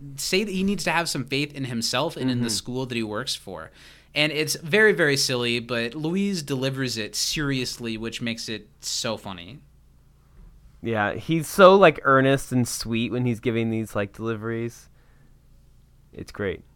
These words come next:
Speaker 2: <laughs>
Speaker 1: I love how he has to point out that he got laid like crazy during his time here before Boogie Nights. That's why he loves Greendale, not because
Speaker 2: Mm-hmm.
Speaker 1: of, like, what he learned there.
Speaker 2: No.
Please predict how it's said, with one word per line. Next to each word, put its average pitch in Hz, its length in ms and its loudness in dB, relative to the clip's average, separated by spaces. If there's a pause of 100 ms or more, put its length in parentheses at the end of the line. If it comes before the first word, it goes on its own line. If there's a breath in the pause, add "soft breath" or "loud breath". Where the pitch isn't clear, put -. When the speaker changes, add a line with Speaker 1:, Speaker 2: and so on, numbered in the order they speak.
(280)
Speaker 2:
<laughs> 147 100 4
Speaker 1:
I 143 80 4
love 147 260 0
how 175 200 2
he 180 120 0
has 151 220 0
to 165 80 -8
point 139 300 -4
out 117 220 0
that 117 80 -10
he 120 100 -6
got 110 240 0
laid 110 320 -2
like 107 200 -4
crazy 113 540 -4
during 117 260 -4
his 117 140 -8
time 120 240 -4
here 117 140 -4
before 139 440 0
Boogie 117 360 -6
Nights. 98 420 -8
That's - 260 0
why 110 180 0
he 120 100 -6
loves 107 220 -6
Greendale, 107 360 -6
not 127 180 -2
because 151 220 -2
Speaker 2:
Mm-hmm. 147 60 -4
Speaker 1:
of, 135 80 -4
like, 139 160 -2
what 135 160 0
he 120 80 -2
learned 113 420 -2
there. 156 160 4
Speaker 2:
No. 139 280 4